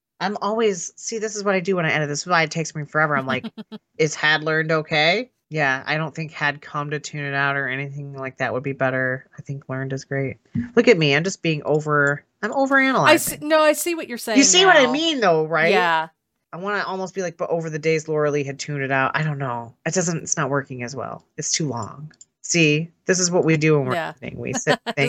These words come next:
Speaker 1: think
Speaker 2: is
Speaker 1: and
Speaker 2: how you edit.
Speaker 1: then we shut
Speaker 2: Um,
Speaker 1: ourselves up.
Speaker 2: yeah, someone in chat says, "I thought the tense stayed the same even without the had." It's all past. Um,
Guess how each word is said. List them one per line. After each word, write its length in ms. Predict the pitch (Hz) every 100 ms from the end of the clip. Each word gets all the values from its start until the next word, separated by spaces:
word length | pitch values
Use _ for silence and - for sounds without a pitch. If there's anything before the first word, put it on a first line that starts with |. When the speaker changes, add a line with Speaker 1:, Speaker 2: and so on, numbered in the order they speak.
| -
Speaker 1:
think 20 |
Speaker 2:
is 60 | 143
Speaker 1:
and 80 |
Speaker 2:
how 80 | 143
you 160 | 214 208
edit. 280 | 185 165 - - - _ _ -
Speaker 1:
then 100 | 170
we 80 |
shut 180 | 208 202
Speaker 2:
Um, 60 | 156
Speaker 1:
ourselves 420 | 151 156 147 -
up. 220 | 156 165 _ _ _ _ _ - -
Speaker 2:
yeah, 280 | 226 220 240
someone 300 | 240 370 359
in 120 | 320
chat 320 | - 269 247
says, 180 | 247 226
"I 100 | 208
thought 260 | 202 240 247
the 60 |
tense 320 | 240 226 214
stayed 340 | - - 208 190
the 60 | 196
same 340 | 208 190 185
even 260 | 196 190 190
without 360 | 180 175 170 -
the 100 | 170
had." 380 | 175 156 147 - - - _
It's 160 | - 220
all 220 | 226 320 320
past. 800 | - 208 196 262 320 - - _ _ _ -
Um, 300 | 214 208